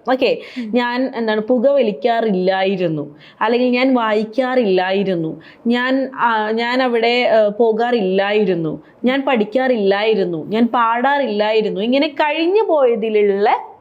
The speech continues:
Speaker 1: എന്താണ് നെഗറ്റീവ് ആയിട്ടുള്ള സെന്റൻസുകൾ. മലയാളം അങ്ങനെ തന്നെ നോട്ട് ചെയ്ത് വെക്കണം കേട്ടോ.
Speaker 2: ഉം.
Speaker 1: കഴിഞ്ഞു പോയ കാലത്തിലെ ഹാബിച്വൽ ആക്ഷൻസ്, അത് നെഗറ്റീവ് ആയിട്ടുള്ള ഹാബിച്വൽ ആക്ഷൻസ്. For example,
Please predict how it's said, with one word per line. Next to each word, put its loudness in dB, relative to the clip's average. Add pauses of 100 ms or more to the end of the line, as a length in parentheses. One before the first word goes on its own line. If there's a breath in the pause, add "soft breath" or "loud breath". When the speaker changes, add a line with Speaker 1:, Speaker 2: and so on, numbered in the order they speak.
(100)
Speaker 1:
എന്താണ് 0
നെഗറ്റീവ് 0
ആയിട്ടുള്ള -2
സെന്റൻസുകൾ. -4
മലയാളം 0
അങ്ങനെ 0
തന്നെ 0
നോട്ട് 0
ചെയ്ത് 2
വെക്കണം 0
കേട്ടോ. 0
Speaker 2:
ഉം. -8
Speaker 1:
കഴിഞ്ഞു 0
പോയ 0
കാലത്തിലെ 0
ഹാബിച്വൽ -2
ആക്ഷൻസ്, -2
അത് -2
നെഗറ്റീവ് -2
ആയിട്ടുള്ള 0
ഹാബിച്വൽ -2
ആക്ഷൻസ്. -2
For -2
example, 0